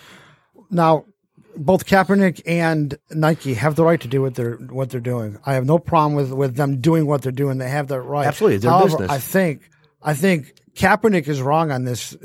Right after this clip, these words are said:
Speaker 1: issue totally, because it's, it's not a symbol of slavery. Even if it is being appropriated by certain white nationalists, that doesn't make it a,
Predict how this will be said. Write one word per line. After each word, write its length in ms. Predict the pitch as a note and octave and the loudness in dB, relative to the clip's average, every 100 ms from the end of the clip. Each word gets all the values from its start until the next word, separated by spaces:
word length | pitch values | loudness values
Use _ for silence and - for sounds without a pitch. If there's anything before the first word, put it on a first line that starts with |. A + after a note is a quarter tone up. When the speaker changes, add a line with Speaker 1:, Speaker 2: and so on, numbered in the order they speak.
| C#3 | -8
Speaker 1:
issue 300 | D3 C#3 C#3 | -4 -4 -6
totally, 460 | B2+ C#3 C3 A2+ A2+ - - | -2 -2 -2 -4 -8 -16 -8
because 420 | C#3+ D#3+ D3 B2+ - - | -2 0 0 -2 -10 -8
it's, 320 | E3+ D#3 - - - | -2 -2 -2 -8 -8
it's 200 | C#3 D3 | -6 2
not 280 | E3+ D#3+ - | 4 4 2
a 40 | |
symbol 320 | A2+ D3 C#3 B2 | -4 -2 -2 -4
of 60 | |
slavery. 520 | - B2 B2 A2+ G#2 - | -4 -4 -4 -6 -12 -2
Even 320 | E3+ F#3 F#3+ | 2 2 2
if 200 | F#3+ - | 0 0
it 160 | F3 - | -2 -2
is 240 | F#3 F3+ | -2 -2
being 180 | D#3 E3 | -2 -2
appropriated 580 | D#3 - E3 C#3+ C#3+ C3+ | -2 0 -2 0 0 0
by 120 | C#3 | -2
certain 260 | C3 D#3+ D3+ | -2 -4 -2
white 180 | D3+ | -2
nationalists, 540 | D3 D3+ D3+ - B2+ - - - | 0 -2 -2 -4 -8 -8 -18 -4
that 140 | D3 C3 | -2 2
doesn't 260 | F3 D#3 | 2 2
make 220 | D#3 D#3+ | 2 0
it 60 | C#3+ | 0
a, 120 | C#3 | -4